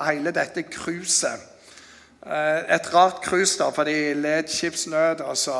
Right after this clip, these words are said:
holdt de på å drukne, og så var det masse ting på vei. Men det er minor details. Så han har vært utsatt for pisking, for rettssaker, for forfølgelse.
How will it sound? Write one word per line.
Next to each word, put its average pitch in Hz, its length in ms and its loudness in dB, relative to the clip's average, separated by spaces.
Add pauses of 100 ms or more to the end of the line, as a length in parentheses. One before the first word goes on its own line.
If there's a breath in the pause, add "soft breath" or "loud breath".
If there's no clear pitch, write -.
(280)
holdt 147 240 -6
de - 20 -6
på 147 160 -6
å 151 80 -6
drukne, 151 540 -4
og 147 40 0
så 147 120 -4
var 135 100 -4
det 139 80 -4
masse 135 380 -4
ting 143 180 -6
på 135 140 -8
vei. 135 100 -6
Men 139 140 -8
det 160 80 6
er 151 160 2 (440 loud breath)
minor 294 720 0
details. 202 1300 2 (640 loud breath)
Så 240 240 4
han 269 180 6
har 262 100 4
vært 254 260 4
utsatt - 300 4
for 165 260 0
pisking, 262 560 2
for 165 160 -2
rettssaker, 240 540 4
for 185 120 2
forfølgelse. 240 760 2